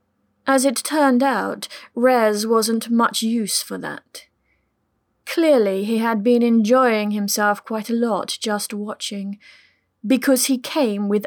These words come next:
only a couple of thrusts. The power burst was nice, but that was the most she could say about the experience. It was fun to find out some reputations were deserved as well, however.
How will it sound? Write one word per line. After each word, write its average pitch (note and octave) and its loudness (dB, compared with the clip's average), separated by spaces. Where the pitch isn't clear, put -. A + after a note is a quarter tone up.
only G3 -2
a F#3+ -4
couple G3+ -6
of G3 -6
thrusts. - -10
The C4 4
power B3+ 2
burst F#3 -4
was G3+ -4
nice, G3 -6
but A3+ 0
that - -2
was A3+ 0
the A3+ 0
most A3 0
she G#3+ -2
could G#3+ -4
say A3 -2
about G3+ -4
the G3 -8
experience. G3+ -8
It D4+ 0
was F4+ 0
fun E4+ 0
to B3 0
find C#4 2
out C4 2
some C#4 2
reputations B3 -2
were A#3 -2
deserved A3+ -2
as G#3+ -2
well, A3+ -2
however. F#3+ -8